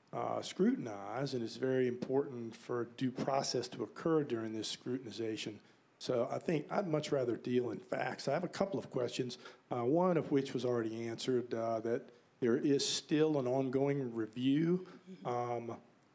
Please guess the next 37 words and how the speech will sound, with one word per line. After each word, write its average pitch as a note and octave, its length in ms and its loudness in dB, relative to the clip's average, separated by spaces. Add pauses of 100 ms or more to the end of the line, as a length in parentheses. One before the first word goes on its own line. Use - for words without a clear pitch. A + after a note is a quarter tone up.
(160)
uh, C3 400 -2
so B2+ 480 2
my C#3+ 180 0
que-, F3+ 320 2
uh, C3+ 140 0 (200)
I A#2+ 160 -2 (140)
probably F3+ 240 2
should G#2 180 -4
direct A#2 320 -2
this - 180 -2
at, C3 120 -2 (100)
uh, A2 200 -2
Mis-, B2 240 -4 (260)
to - 100 -6
Mister B2 280 -6
Jameson. A2+ 720 -4 (420)
Uh, A#2+ 220 2
if A#2+ 120 -2
we F3+ 120 6
were E3+ 160 4
to C3+ 120 6
approve D3 600 2
this B2 260 2
list A#2 540 -2 (380)
and A#2+ 340 2
the A#2+ 140 2
ongoing C3+ 800 2
review A#2 680 4
turns D3+ 420 0
up C#3 220 -4
things A#2+ 460 -2
that, A2+ 360 -2
uh, A2+ 220 0 (380)
are A#2 220 2
evidentiary C3+ 920 2
in A2+ 120 -4
nature A#2 600 0